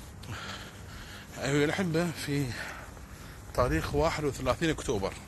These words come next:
في حدث يصير. من ممكن يعرف شنو الحدث اللي يصير في تاريخ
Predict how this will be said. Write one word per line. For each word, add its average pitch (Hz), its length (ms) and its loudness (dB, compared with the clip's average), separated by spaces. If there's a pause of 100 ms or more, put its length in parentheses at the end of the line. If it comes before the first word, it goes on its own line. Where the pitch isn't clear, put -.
(880)
في 151 120 -2
حدث 170 340 2
يصير. 107 320 0 (1300)
من 180 200 4
ممكن 202 300 2
يعرف 147 320 4
شنو 165 120 0
الحدث 170 340 4
اللي 131 100 2
يصير 147 180 0
في - 140 -8
تاريخ 123 380 0